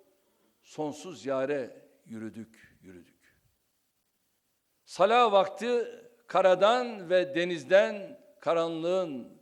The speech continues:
kalbine aşikare yürüdük. Türkiye son birkaç yıldır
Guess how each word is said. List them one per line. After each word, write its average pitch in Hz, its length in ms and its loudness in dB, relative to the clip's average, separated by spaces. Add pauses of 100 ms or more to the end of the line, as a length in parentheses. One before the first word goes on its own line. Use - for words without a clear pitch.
kalbine 147 840 -4 (640)
aşikare 113 960 -8 (200)
yürüdük. 90 320 -20 (1300)
Türkiye 151 680 -6 (800)
son 180 520 -10
birkaç 143 460 -10
yıldır 135 540 -12